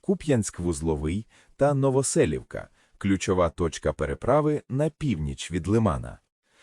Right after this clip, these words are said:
На початок жовтня загальна площа звільнених територій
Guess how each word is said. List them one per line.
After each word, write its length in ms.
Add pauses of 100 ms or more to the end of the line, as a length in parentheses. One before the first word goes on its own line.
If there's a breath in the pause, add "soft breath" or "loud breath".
(240 soft breath)
На 180
початок 520
жовтня 560
загальна 560
площа 500
звільнених 600
територій 680